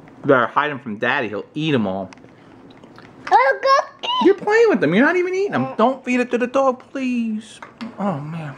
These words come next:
Speaker 1: Here, look. Here. Isn't that good? She's gonna be like, "Oh, yep, I'll take it. Yep, I'm done. That's good." Mmm. Good cookie?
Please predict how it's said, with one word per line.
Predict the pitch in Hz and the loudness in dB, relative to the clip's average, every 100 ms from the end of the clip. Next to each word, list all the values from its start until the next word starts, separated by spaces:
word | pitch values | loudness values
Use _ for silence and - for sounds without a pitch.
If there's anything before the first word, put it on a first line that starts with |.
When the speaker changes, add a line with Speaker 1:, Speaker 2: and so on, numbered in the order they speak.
| - | 0
Speaker 1:
Here, | 135 | 0
look. | 135 107 - - - - - - - - - - | 2 0 -2 -20 -20 -20 -20 -20 -20 -18 -12 -4
Here. | 95 - - - - - - - - - - - - - - - - - - - - - - - | -4 -4 -20 -20 -20 -20 -20 -20 -20 -20 -20 -20 -20 -20 -20 -20 -20 -20 -20 -20 -20 -20 -20 -8
Isn't | 127 135 | 0 4
that | 156 - | 4 2
good? | 175 220 220 _ _ | 2 2 -4 _ _
She's | - | -4
gonna | 120 | 2
be | 107 | 2
like, | - | 4
"Oh, | 156 - | 2 2
yep, | 135 - | -2 0
I'll | 123 160 | 0 0
take | 175 160 | 0 -4
it. | 170 | -4
Yep, | 156 151 | -4 -4
I'm | 156 | -2
done. | 147 139 151 - | 0 -2 -6 -18
That's | - | -10
good." | 143 147 - _ _ - - - - - - - | -6 -6 -8 _ _ -20 -20 -20 -20 -20 -20 -6
Mmm. | 104 139 156 147 127 107 98 95 98 - - - - - - - - - - - - - - | 0 2 2 2 0 -2 -6 -8 -14 -20 -20 -20 -20 -20 -20 -20 -20 -20 -20 -20 -20 -16 0
Good | 156 151 | 0 2
cookie? | 190 214 262 254 | 0 2 0 0